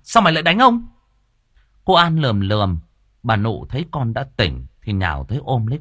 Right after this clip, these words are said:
con, rối rít cảm ơn cô An. Con ơi! Con ơi!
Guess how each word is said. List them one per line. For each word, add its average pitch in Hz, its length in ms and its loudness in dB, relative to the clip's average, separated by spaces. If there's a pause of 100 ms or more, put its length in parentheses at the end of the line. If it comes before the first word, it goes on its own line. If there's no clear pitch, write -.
con, 123 260 -4 (400)
rối 127 320 0
rít 214 260 -8
cảm 69 180 -10
ơn 78 180 -8
cô 110 100 -6
An. 120 240 -6 (720)
Con 202 200 -2
ơi! 170 300 -2 (1300)
Con 180 180 -8
ơi! 180 320 -6